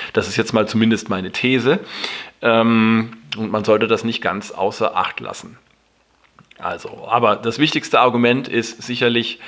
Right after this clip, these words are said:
denkt an, an diejenigen, die, für die ihr eure Seiten erstellt und, äh, stellt denen das, äh,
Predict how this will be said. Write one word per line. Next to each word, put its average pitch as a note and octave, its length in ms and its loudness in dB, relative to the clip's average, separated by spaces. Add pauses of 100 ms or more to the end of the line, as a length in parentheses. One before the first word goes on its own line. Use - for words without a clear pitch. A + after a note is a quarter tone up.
(320)
denkt A#2 320 -2
an, A2 440 -4 (240)
an G#2+ 160 -2
diejenigen, A2+ 420 2
die, G#2+ 380 -2
für A2 200 -4
die A2+ 200 -2
ihr G2+ 140 4
eure G#2 200 0
Seiten G#2 380 0
erstellt B2+ 500 2 (380)
und, G#2+ 360 -4
äh, G2+ 200 2
stellt G2 320 2
denen A2 420 0 (300)
das, G2+ 320 2
äh, F#2+ 260 0